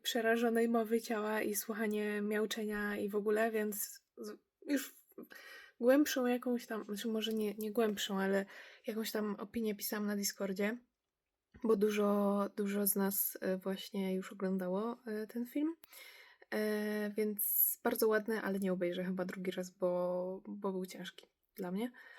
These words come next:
mimo że tam się nic takiego nie działo. W każdym razie, jeżeli chodzi o książkę, to staram się oczywiście bezspoilerowo. Mm, podoba mi się, dobrze mi się to czyta.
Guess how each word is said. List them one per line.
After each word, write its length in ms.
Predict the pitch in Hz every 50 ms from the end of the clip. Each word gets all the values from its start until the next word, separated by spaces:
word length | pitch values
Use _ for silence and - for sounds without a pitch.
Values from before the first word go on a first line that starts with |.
| - _ _
mimo 180 | - 285 262 233
że 80 | 220 -
tam 140 | - 233
się 140 | 240 - 247
nic 160 | 233 214 202
takiego 280 | - - - - 208 208
nie 120 | 208 202
działo. 180 | 202 190 175 180
W 80 | - -
każdym 300 | - 330 320 - 339 320
razie, 320 | 285 240 214 208 202 202
jeżeli 240 | 226 240 294 294 294
chodzi 200 | 320 311 277 269
o 40 | 262
książkę, 480 | 262 - - 202 196 - - - 202 - - - - - - - - -
to 160 | - 247 247 240 - _ _ _ _ _ _ - -
staram 300 | - - 254 247 247 247
się 120 | 240 240
oczywiście 360 | 240 - 233 226 233 - 240
bezspoilerowo. 920 | 214 220 220 - - - - 214 214 214 214 208 190 185 190 185 185 - - _ _ -
Mm, 200 | 214 208 208 208
podoba 400 | 202 - 269 294 294 214 208 185
mi 140 | 185 180 180
się, 260 | - - 185 180 208 - _ _ _ _ _ _ _ _ _ _ _ -
dobrze 340 | 233 202 226 226 240 262 254
mi 80 | 240 233
się 120 | - 202
to 120 | 202 208
czyta. 320 | 190 - 190 - 196 214